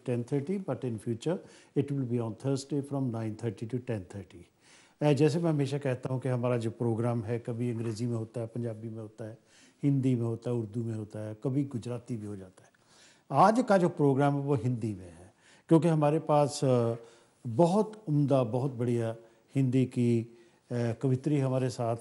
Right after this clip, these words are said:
हैं, जय वर्मा जी from नॉटिंघम। जय वर्मा जी, she is very, very active person actually in this field। अ, हिंदी के लिए बहुत कुछ करती हैं। हम बातचीत करेंगे तो आपको पता चलेगा कि भाई, इतना समय ये कैसे निकालती हैं।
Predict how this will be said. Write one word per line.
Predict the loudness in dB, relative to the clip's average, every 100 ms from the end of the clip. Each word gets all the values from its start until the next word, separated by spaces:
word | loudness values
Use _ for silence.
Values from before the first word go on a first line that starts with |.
| -4
हैं, | -6 -6 -10 -10
जय | -2 -2
वर्मा | -2 -4 -6 -8
जी | -8 -10
from | -6 -4
नॉटिंघम। | -4 -6 -10 -16 -18 _ _ -20 -20 -20 _
जय | 4 4
वर्मा | 6 4 2
जी, | 0 -2 -2
she | 0
is | 0 0 -8 2
very, | 4 6 4
very | 2 0
active | -2 -8 -4 -6 -4
person | -6 -6 -8
actually | -8 -8 -8 -8 -8
in | -10
this | -10 -6
field। | -4 -4 -10 _ _ _ _ -8
अ, | -4 -4 -4
हिंदी | -2 2 2
के | 2
लिए | 0 -2 -4 -2
बहुत | 0 0
कुछ | -2 -10
करती | -10 -14 -10 -10
हैं। | -8
हम | -6 -4
बातचीत | -2 -2 -2 0
करेंगे | 0 0 2 0 -2 -14 -20 _
तो | 0
आपको | 2 2 -4
पता | -4 -4
चलेगा | -4 -4 -6 -4
कि | -4
भाई, | -4 -4
इतना | -6 -2 -2
समय | -4 -6 -6 -8
ये |
कैसे | -4 -4 -4
निकालती | -8 -10 -14 -16 -20
हैं। | -20